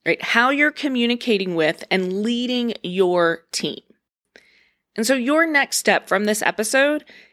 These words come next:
is to evaluate your own leadership and communication against these potential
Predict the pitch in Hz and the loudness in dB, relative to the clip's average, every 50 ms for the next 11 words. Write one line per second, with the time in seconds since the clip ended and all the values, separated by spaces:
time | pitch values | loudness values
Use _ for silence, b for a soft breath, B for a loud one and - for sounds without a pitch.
0 | B B 233 247 240 - - 269 247 - - 240 214 208 208 202 214 233 233 220 | B B 0 0 0 0 -2 0 0 0 0 0 2 2 2 2 2 2 2 2
1 | 196 165 139 101 - b b b b b b 185 185 214 233 269 294 302 - - | 2 0 0 -2 -4 b b b b b b -4 0 2 2 4 4 2 2 2
2 | - 208 196 190 185 180 160 - - 165 190 208 220 262 277 269 - - 240 233 | 0 2 2 2 0 0 -4 -6 -6 -4 -2 -2 0 2 2 2 2 0 0 -2
3 | - - - 196 190 - - 196 196 190 185 180 175 170 - - 180 175 185 - | -2 -4 -4 -4 -4 -4 -4 -4 -2 0 0 -2 -2 -4 -4 -2 -2 0 0 0
4 | - 311 339 349 349 339 B B B B B B B - 180 208 208 196 214 277 | 0 0 -2 -4 -4 -8 B B B B B B B 2 2 2 2 0 0 2
5 | 311 302 214 160 - - - - - - - 170 160 208 214 233 254 277 - - | 2 2 2 0 -2 -4 -8 -8 -10 -12 -14 -10 -6 -4 -4 -2 -4 -6 -8 -8
6 | - 175 - - - - - 254 254 233 - - 156 - - - - - - | -8 -8 -6 -6 -8 -6 -2 -2 -2 0 0 -2 -2 -4 -6 -6 -8 -12 -16